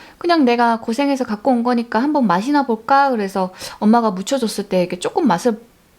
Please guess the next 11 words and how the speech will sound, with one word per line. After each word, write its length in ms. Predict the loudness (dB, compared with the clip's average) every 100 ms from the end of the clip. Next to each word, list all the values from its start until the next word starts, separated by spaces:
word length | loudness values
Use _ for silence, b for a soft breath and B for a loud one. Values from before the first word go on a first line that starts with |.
| _
봤는데, 600 | -2 2 2 2 0 -2 B B B B B B
이게 220 | 0 0
그동안 400 | 2 2 2 2
먹었던 360 | 0 -2 -2 -4
취나물이랑은 920 | -2 -2 -2 -2 0 2 2 0 0
맛이 280 | -2 0 0
완전히 440 | 2 2 4 2
다른 260 | 2 0 2
거예요. 520 | 2 0 0 -2 -6 -14 _ _ _ _ _ _ _ -6
이게 440 | -2 0 2 0 -4 B B -2
봄에 640 | 0 2 2 0 -2 -6